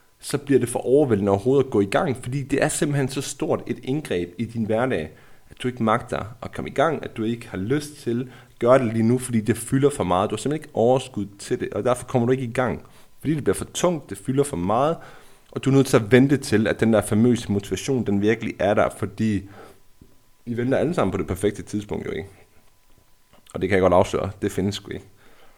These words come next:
Øhm, men det er også effektivt, når det står på,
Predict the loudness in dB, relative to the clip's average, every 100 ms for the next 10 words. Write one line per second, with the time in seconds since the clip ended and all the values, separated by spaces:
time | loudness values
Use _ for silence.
0 | -20 -20 _ _ 0 2 2 2 0 -2
1 | -6 -12 -20 _ _ -20 _ 0 0 0
2 | -6 4 8 8 8 4 2 -2 2 2
3 | 0 -10 -18 -20 -20 _ -20 _ _ _
4 | _ _ _ -20 -2 0 0 0 0 4
5 | 4 2 -6